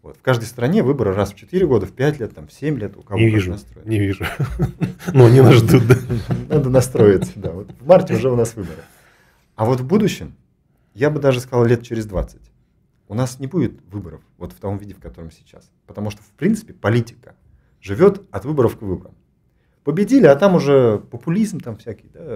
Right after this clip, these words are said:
Speaker 1: м, м, сдержал обещание или нет, главное, меня избрали, да, вот. А если у нас выборы будут перманентными, представьте себе. То есть у нас будут вместо выборов, я это назвал, рейтинги. То есть каждую секунду, ну, каждый день, скажем так,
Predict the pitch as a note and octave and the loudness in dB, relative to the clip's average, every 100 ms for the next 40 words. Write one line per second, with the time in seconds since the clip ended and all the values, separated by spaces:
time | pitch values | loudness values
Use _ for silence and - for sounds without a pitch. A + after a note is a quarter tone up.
0 | - A#2 B2 D3 B2 - _ _ _ _ | -14 -18 -20 -20 -20 -20 _ _ _ _
1 | _ _ _ F#2 F#2+ G2+ C3+ D#3+ F#3 B2+ | _ _ _ -20 -16 -6 0 4 6 4
2 | G#2+ - A2+ A2 C3+ E3+ - - _ _ | -2 -4 -2 -2 -2 -2 -4 -10 _ _
3 | E3 D3 B2+ A#2 G#2 G2 E2 D2 _ - | 2 2 2 0 -4 -8 -12 -14 _ -16
4 | C#3 D3+ F2+ - G#2 G3+ C3+ A2+ C#3+ B2 | -16 -16 -20 -10 -8 -8 -10 -12 -12 -10
5 | G2+ G2+ F2+ - D3 C3 G#2+ D#2+ - G#2 | -8 -8 -10 -10 -8 -6 -6 -10 -14 -20
6 | G#2 G2+ - E2+ _ _ _ _ _ _ | _ -20 -20 -20 _ _ _ _ _ _
7 | _ _ _ - G#2 - B2+ A#2 B2+ - | _ _ _ -8 -8 -2 -2 -2 -6 -8
8 | B2+ A2 C3+ G3+ C#3 G#2 A#2 B2 A2+ A2 | -8 -8 -6 -2 -2 -2 -4 -6 -8 -8
9 | A2+ A2 A2+ F#2+ - - _ _ _ _ | -6 0 0 0 -6 -20 _ _ _ _
10 | _ _ _ _ - A#2 - A#3 A3+ C3+ | _ _ _ _ -14 -14 -2 2 2 0
11 | B2+ - - C3+ B2+ C3 F3+ C3+ A#2+ G2 | -6 -8 -10 -4 -4 -4 -4 -6 -6 -16
12 | E2+ D2+ - D#2+ _ - | -18 -20 -20 -20 _ -20